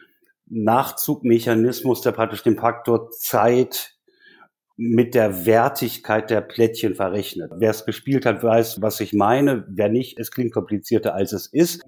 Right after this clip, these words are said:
Es ist aber auch deutlich komplizierter als der Zugmechanismus, den wir hier haben. Hier nehmen wir uns nämlich einfach ein Plättchen oder auch nicht. Ich hab bei der ersten Partie den Fehler gemacht, den einen ganz wichtigen Passus, der in den Regeln steht und rot unterlegt ist. Es kommt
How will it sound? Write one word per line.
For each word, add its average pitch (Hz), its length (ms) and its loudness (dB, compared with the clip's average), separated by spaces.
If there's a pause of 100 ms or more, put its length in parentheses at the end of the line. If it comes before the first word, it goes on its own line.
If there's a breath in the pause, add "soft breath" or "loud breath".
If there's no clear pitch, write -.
Es - 160 0
ist 147 120 2
aber 131 200 4
auch 113 80 2
deutlich 123 280 0
komplizierter 113 640 0
als 101 300 -4
der - 260 -2
Zugmechanismus, 92 840 -4
den 92 140 -4
wir 92 140 -2
hier 85 220 -2
haben. 73 260 -10
Hier 92 120 -2
nehmen 101 180 0
wir 82 60 -6
uns 78 140 -12
nämlich 76 220 -8
einfach 73 160 -10
ein 80 100 -8
Plättchen - 400 -14 (140)
oder 95 160 0
auch 80 120 -2
nicht. - 300 -6 (800 loud breath)
Ich 143 160 2
hab 151 120 4
bei 151 180 6
der 143 160 4
ersten 160 300 2
Partie 165 300 -2
den 147 140 2
Fehler 156 300 2
gemacht, 143 400 0
den 135 180 -2
einen 175 300 0
ganz 170 320 2
wichtigen 143 480 -4
Passus, 160 480 -4
der 131 120 0
in 127 180 -2
den 123 140 2
Regeln 131 340 0
steht 127 340 -4
und 120 100 -6
rot 139 240 0
unterlegt 120 540 2
ist. 120 100 -6
Es 120 160 -6
kommt 123 200 -2